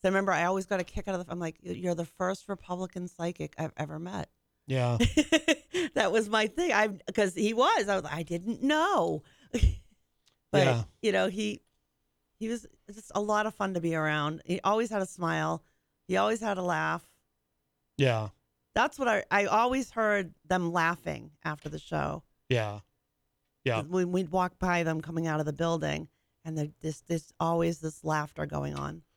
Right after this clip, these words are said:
Speaker 2: Yeah.
Speaker 1: And
Speaker 2: Yeah.
Speaker 1: that's an awesome thing to have.
Speaker 2: Absolutely. Absolutely. I know, I know someone's trying to call. I'm not, I'm not quite ready to take calls yet, but, uh, I, I will in a moment, uh, caller.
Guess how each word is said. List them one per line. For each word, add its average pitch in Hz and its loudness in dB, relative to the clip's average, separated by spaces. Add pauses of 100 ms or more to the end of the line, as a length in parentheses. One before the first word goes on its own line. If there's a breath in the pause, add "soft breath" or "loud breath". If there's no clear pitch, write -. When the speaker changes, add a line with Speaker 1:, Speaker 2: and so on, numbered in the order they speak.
(200)
Speaker 2:
Yeah. 107 0 (280)
Speaker 1:
And 208 -2
Speaker 2:
Yeah. 240 2
Speaker 1:
that's 233 -4
an 214 -10
awesome 165 -6
thing 156 -8
to 147 -4
have. 151 -6 (420)
Speaker 2:
Absolutely. 117 2 (180)
Absolutely. 113 0 (340)
I 147 6
know, 151 6
I 147 0
know 127 2
someone's 117 -2
trying 113 -4
to 104 -10
call. 160 -2
I'm 135 2
not, 127 2
I'm 135 2
not 120 2
quite 120 2
ready 113 -2
to 110 -4
take 110 -8
calls 110 -6
yet, 107 -2
but, 113 -2 (360 soft breath)
uh, 131 0
I, 151 2
I 135 4
will 131 2
in 117 -2
a 110 -4
moment, 110 -4
uh, 110 -6
caller. 113 -2